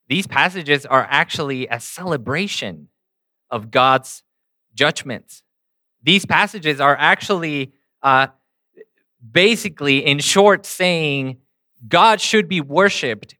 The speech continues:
because of his wrath. God should be worshipped because of his judgment.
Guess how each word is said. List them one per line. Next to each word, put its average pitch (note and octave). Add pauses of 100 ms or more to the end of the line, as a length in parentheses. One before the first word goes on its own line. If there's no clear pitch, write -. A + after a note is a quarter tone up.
because D#3+
of C3
his A#2+
wrath. B2 (640)
God F#3
should A3
be F#3+
worshipped E3
because C#3 (340)
of C3
his C#3+ (480)
judgment. -